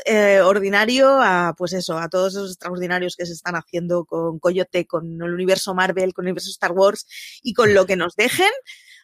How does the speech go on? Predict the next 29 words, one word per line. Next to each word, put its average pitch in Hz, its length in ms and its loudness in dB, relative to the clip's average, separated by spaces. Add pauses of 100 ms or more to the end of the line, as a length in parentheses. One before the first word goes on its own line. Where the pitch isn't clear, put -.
(180)
Así 208 520 0
que, 185 400 2
que 185 80 -4
nos 180 160 -6
podéis 190 600 0
escuchar 214 380 -6
por 214 140 -6
todos 220 240 -6
lados 233 320 0
y 220 40 -6
nos 185 140 -8
podéis 170 320 -4
seguir 185 380 -2
leyendo 180 500 0
en 170 120 -8
fuera 165 200 -6
de 160 60 -8
series 165 260 -14
punto 165 320 -10
com, 302 240 -2 (140)
en 165 100 -12
nuestras 170 340 -16
redes 180 220 -8
sociales 254 560 -6
y 190 40 -8
en 180 60 -6
todas 196 200 -6
esas 208 160 -8
cosas. 302 440 -2